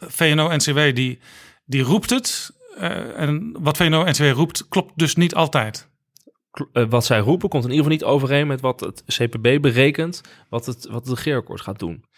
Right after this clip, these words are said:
Speaker 1: Er is één dingetje waar ik tot slot ook nog even graag iets over wil weten. Eh, want, eh, elke keer als er een econoom bij mij aan tafel zit, dan hebben we het daarover. Ik heb het er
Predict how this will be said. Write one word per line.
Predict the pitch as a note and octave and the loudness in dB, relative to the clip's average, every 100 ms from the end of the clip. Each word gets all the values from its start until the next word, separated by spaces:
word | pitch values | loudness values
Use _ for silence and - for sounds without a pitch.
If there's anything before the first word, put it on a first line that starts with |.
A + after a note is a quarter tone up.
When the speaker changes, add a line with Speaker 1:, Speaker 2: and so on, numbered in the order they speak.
| _ _ | _ _
Speaker 1:
Er | D#3 | 2
is | G3+ | 2
één | C#4+ C#4+ D#4 | 4 6 6
dingetje | C4 A3 - F#3 F#3 G#3 | 6 6 6 4 2 -4
waar | - F3 | -2 0
ik | F3+ | 2
tot | F#3 - | 0 -2
slot | - G3 - | 0 0 0
ook | F#3+ | -4
nog | G3 G3 | -4 -2
even | F3+ D3 E3+ - _ _ | -4 -2 -8 -12 _ _
graag | - F#3 F3 - - _ | -10 -6 -6 -8 -16 _
iets | F#3 - - | -10 -10 -6
over | D#3+ C#3+ C#3+ | -4 -4 2
wil | D3 C3 | 2 4
weten. | D3+ D3 D#3+ D#3 _ _ _ _ _ | 2 2 -2 -4 _ _ _ _ _
Eh, | C3+ | 0
want, | C3+ D#3 C#3+ - | 2 2 0 0
eh, | C#3+ C#3 C#3 | 2 2 4
elke | E3+ - | 2 2
keer | F3 | 2
als | C3+ | 2
er | C#3 | 2
een | C#3+ | 0
econoom | C#3 C#3+ D#3 | 0 2 2
bij | D3+ | 4
mij | C#3+ | 4
aan | C#3 B2+ | 2 2
tafel | C#3+ B2+ C3 C3 - - | 0 0 -4 -8 -8 -8
zit, | - C#3+ C3+ - | -2 -2 -2 -6
dan | C3 B2+ | -4 -2
hebben | B2 D3 | -2 -2
we | D#3 | -2
het | D#3 | 0
daarover. | D3 D3 D3 E3 | 2 2 2 0
Ik | E3 | -2
heb | C3+ | -2
het | A#2+ | -4
er | - | -8